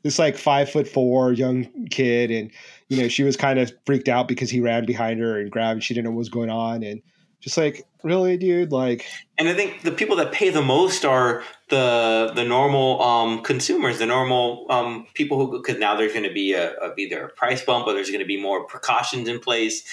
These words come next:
Speaker 2: They're
Speaker 1: Yeah.
Speaker 2: just more of a hindrance to us, and as, you know, just, uh, civil people who just wanna go buy a comic book.
Speaker 1: Yep.
Speaker 2: Now, you know, everything's gonna be behind glass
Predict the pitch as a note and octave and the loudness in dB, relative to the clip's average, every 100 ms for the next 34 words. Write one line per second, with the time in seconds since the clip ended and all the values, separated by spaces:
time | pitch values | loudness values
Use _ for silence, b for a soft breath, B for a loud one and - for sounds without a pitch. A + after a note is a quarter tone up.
0 | B - A2 G#2+ G2 A#2 A2 G#2 - B2+ | B -2 0 0 -2 0 0 0 -2 0
1 | A2 G#2+ G#2 - G2+ A2 A2 G#2+ - - | 0 0 -2 -2 2 2 2 0 -4 -6
2 | B B B - G2+ G2 F#2+ - G2 G2 | B B B -4 0 0 -2 0 0 0
3 | G2+ G#2+ G2+ G2 G2+ - _ - G#2 G2 | -2 0 0 -2 -4 -8 _ -2 2 4
4 | F2 F2 - B B - - D3+ C#3+ C3 | 4 0 -4 B B -4 0 4 4 2
5 | - D3+ C#3 A2 G#2+ B2+ A2 B2 B2+ C3 | 2 0 2 2 2 0 0 -2 0 -2
6 | B2+ B2 B2 C#3 C3+ B2+ D3 G#2+ F#2+ F#2 | 0 0 0 -2 -2 -4 -4 -6 -8 -8
7 | - B B C3+ C3+ G2 G#2 G#2+ G#2+ G#2+ | -14 B B -2 0 2 2 0 -4 -6
8 | G2 F#2 G2 G#2+ G#2 - G2 G2+ G2+ A2+ | -2 -2 0 0 -2 -6 -4 -2 -2 -2
9 | G#2+ G#2+ G2 F#2 - - - | -2 -2 0 0 -2 -6 -8